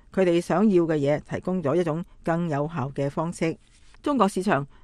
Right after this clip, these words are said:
對外國公司有強大嘅吸引力。有報道話，好多外國公司喺受到網絡襲擊、知識產權同商業秘密被竊取之後，由於擔心短期嘅利益，唔敢同執法機構合作。美國全國公共廣播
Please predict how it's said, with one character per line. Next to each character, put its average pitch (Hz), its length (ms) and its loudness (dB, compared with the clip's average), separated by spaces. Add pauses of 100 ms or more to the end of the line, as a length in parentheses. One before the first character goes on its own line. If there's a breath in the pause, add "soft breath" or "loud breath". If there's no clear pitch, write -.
(140)
對 214 200 8
外 175 220 4
國 185 140 4
公 220 220 0
司 214 140 -2
有 170 140 6
強 147 260 -2
大 151 180 -2
嘅 160 180 -4
吸 151 140 -2
引 147 120 0
力。 139 120 -2 (460 soft breath)
有 156 180 0
報 170 160 4
道 160 140 0
話， 156 220 4
好 175 120 0
多 202 180 4
外 160 180 0
國 160 120 2
公 190 200 -2
司 190 200 -2 (220 soft breath)
喺 196 100 0
受 185 160 2
到 185 140 4
網 175 300 0
絡 160 140 0
襲 156 260 -6
擊、 208 140 2 (200)
知 233 100 -4
識 226 120 0
產 175 320 -2
權 131 160 -4
同 143 200 -6
商 214 280 4
業 165 120 2 (140)
秘 170 160 2
密 165 100 0 (220)
被 147 200 -2
竊 - 220 -6
取 160 220 -2
之 190 120 -2
後， 156 200 0 (300 loud breath)
由 143 160 -2
於 202 120 2
擔 196 220 0
心 196 220 0
短 160 240 -2
期 202 160 -4
嘅 151 80 -4
利 143 100 -2
益， - 500 -6
唔 175 120 -2
敢 180 260 0
同 147 220 -2
執 226 120 2
法 170 220 -2
機 202 220 2
構 180 120 0
合 165 160 -6
作。 165 240 -2 (460 soft breath)
美 160 180 -2
國 175 220 2
全 139 260 -8
國 165 280 0
公 208 240 2
共 160 200 -2
廣 151 300 -4
播 165 220 0